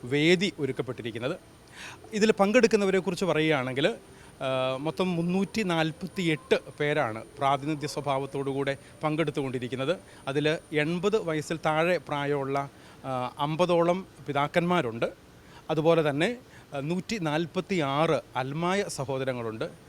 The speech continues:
നൂറ്റിയെട്ട് വൈദികരുണ്ട്. അതുപോലെ തന്നെ ഏകദേശം മുപ്പത്തിയേഴ്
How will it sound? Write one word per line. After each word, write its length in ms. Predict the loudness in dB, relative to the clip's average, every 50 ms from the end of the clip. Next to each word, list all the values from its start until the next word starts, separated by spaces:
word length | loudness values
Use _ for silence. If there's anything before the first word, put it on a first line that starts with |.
| -20 -20 -14 -10 -6 -2 0
നൂറ്റിയെട്ട് 800 | 0 0 -2 -4 -4 -6 -4 -2 -2 -2 -2 -2 0 0 0 0 0 -6 -20 -20 -18 -14 -8 -4 -2
വൈദികരുണ്ട്. 720 | 0 0 0 0 0 2 4 4 4 4 0 -4 -6 -8 -8 -10 -12 -20 -20 -20 -20 -20 -20 -20 -20 -16 -6 -4 -2
അതുപോലെ 300 | 0 2 4 4 4 4 4
തന്നെ 220 | 2 2 2 0 0 -2 -2 -2 -2
ഏകദേശം 360 | 0 0 0 -2 -2 -4 -6 -6
മുപ്പത്തിയേഴ് 800 | -6 -6 -6 -6 -4 -2 -2 -2 0 0 0 0 2 2 0